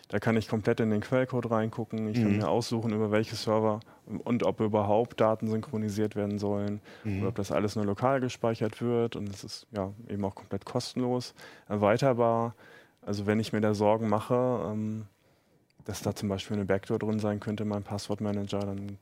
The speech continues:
Speaker 1: kann ich durchaus zu KeePass greifen. Da kann ich im Zweifel selber reingucken.
Speaker 2: Ich sehe gerade, das ist ja aus Deutschland. Dominik Reichel, Anbieter, das klingt sehr deutsch, ne? Ist das ein, oder ein Österreicher oder so?
Speaker 1: Ich glaube, es ist ein Deutscher tatsächlich.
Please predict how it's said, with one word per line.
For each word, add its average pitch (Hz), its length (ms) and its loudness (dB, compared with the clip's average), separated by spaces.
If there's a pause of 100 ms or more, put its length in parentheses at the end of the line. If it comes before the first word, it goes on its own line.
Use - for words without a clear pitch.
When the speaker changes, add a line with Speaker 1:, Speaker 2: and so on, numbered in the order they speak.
(120)
Speaker 1:
kann 104 160 -6
ich 101 100 -6
durchaus 101 300 -8
zu - 120 -18
KeePass 113 540 -2
greifen. 104 520 0 (520)
Da - 80 -20
kann 110 120 -2
ich 101 100 0
im 104 80 0
Zweifel 107 280 2
selber 101 300 4
reingucken. 95 500 -2 (680)
Speaker 2:
Ich 107 80 -20
sehe 127 100 2
gerade, 120 220 8
das 104 80 4
ist 117 60 -4
ja 107 60 8
aus 95 120 4
Deutschland. 95 500 6
Dominik 104 400 6
Reichel, 156 560 8 (160)
Anbieter, 135 480 6
das 117 220 0
klingt 120 300 -2
sehr 120 180 4
deutsch, - 400 2
ne? 123 160 0
Ist - 160 -2
das 113 160 2
ein, 117 220 -2 (100)
oder 107 140 2
ein 98 120 0
Österreicher 131 680 0
oder 131 200 2
so? 147 100 2
Speaker 1:
Ich 170 80 -8
glaube, 127 220 0
es 139 60 -6
ist - 80 -10
ein 135 60 2
Deutscher 110 340 0
tatsächlich. 107 480 -10